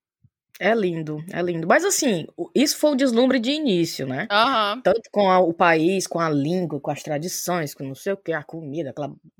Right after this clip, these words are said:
Speaker 1: doida, doidice. Com o
Speaker 2: Uhum.
Speaker 1: tempo, você vai vendo que, é,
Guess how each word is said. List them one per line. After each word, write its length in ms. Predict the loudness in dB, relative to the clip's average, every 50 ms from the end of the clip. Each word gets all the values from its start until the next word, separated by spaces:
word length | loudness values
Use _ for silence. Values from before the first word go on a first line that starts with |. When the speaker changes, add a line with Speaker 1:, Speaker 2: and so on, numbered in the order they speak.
| _
Speaker 1:
doida, 260 | -6 -6 -4 -4 -6 -6
doidice. 420 | -4 -4 -4 -4 -4 -8 -12 -14 -16 -20 -20 -20 -20 -12 -2
Com 80 | 2 4
o 120 | 4 4
Speaker 2:
Uhum. 100 | 2 2
Speaker 1:
tempo, 340 | 2 4 4 4 2 0 2
você 260 | 2 2 2 2 2
vai 180 | 2 2 2 2
vendo 280 | 2 0 0 0 -2
que, 800 | -2 0 2 2 4 4 4 2 2 2 0 -2 -4 -8 -10 -14 -20 _ _ -10 -10 -4 0
é, 420 | 2 4 4 2 0 -2 -6 -10